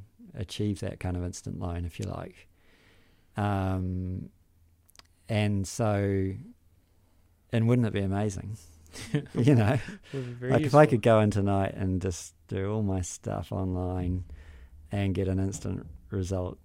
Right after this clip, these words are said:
Speaker 1: "Yes, you can borrow this amount." I mean, that would just be such a breath of fresh air over that, what I do now, where I'd ring my bank manager or book a mobile mortgage manager or try and track down a broker and book a time for next week with them.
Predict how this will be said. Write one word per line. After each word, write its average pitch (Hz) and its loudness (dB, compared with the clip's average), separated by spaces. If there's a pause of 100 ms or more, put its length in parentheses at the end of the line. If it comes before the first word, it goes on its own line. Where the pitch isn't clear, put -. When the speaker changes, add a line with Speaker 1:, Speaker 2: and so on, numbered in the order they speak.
(120)
Speaker 1:
"Yes, 98 -6
you 92 -6
can 90 -4
borrow 87 -4
this 87 -8
amount." 50 -10 (960)
I 110 -6
mean, 95 -2 (460)
that 104 -8
would 101 -12
just - -14
be 101 -10
such - -10
a 87 -8
breath 92 -6
of 85 -12
fresh 95 -10
air 90 -4
over 90 -4 (460)
that, 92 -6
what 101 -2
I 95 -2
do 92 -2
now, 95 -2
where 90 -4
I'd 90 -6 (1000)
ring 98 -2
my 85 -2
bank 120 0
manager 113 -2
or 80 -8
book - -8
a 101 -6 (220)
mobile 104 -4
mortgage 123 0
manager 113 0
or 87 -4
try 110 0
and 101 0
track 104 -4
down 101 -4
a 95 -4
broker 107 -4
and 90 -6
book - -6
a 101 -2
time 101 -4
for - -8
next - -8
week 113 -6
with 101 -10
them. 98 -4